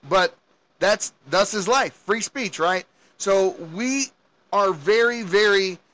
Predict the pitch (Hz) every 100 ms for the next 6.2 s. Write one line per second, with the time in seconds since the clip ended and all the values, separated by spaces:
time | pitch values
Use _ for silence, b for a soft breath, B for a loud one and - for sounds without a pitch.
0 | _ - 185 165 196 190 165 147 143 143
1 | 135 _ _ _ _ - 165 175 - _
2 | _ _ _ _ _ - 170 175 190 180
3 | - 180 180 165 170 175 - 170 160 160
4 | 165 160 - _ - 170 170 165 160 160
5 | 160 151 147 139 160 143 131 127 - 110
6 | 80